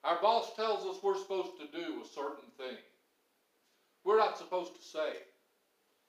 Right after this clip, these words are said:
"Well, you know what? I'm a child of God, and my citizenship, my relationship with God trumps my relationship with you, so therefore I'm not gonna cut out the light."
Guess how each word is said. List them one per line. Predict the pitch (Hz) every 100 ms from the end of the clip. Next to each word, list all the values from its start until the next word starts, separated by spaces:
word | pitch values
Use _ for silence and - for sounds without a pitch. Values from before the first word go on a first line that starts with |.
| _ -
"Well, | 123
you |
know | 151 165
what? | 170 160
I'm | 170 -
a | -
child | 147 135 123
of | 113
God, | 117 135 117 110
and | 104 117
my | 156 147 - - -
citizenship, | - 196 170 - 160 - 175 175 -
my | 170 180
relationship | 156 170 156 - 165 147
with | 143 -
God | 202 170 160 -
trumps | 175 175 - - _ _
my | 143 143
relationship | 135 156 147 - 160 -
with | 127 -
you, | 185 156
so | - 147 143 - - -
therefore | 202 190 170 156
I'm | 160
not | 160 139
gonna | 143 139 -
cut | 156
out | 147 -
the | 113
light." | 127 143 -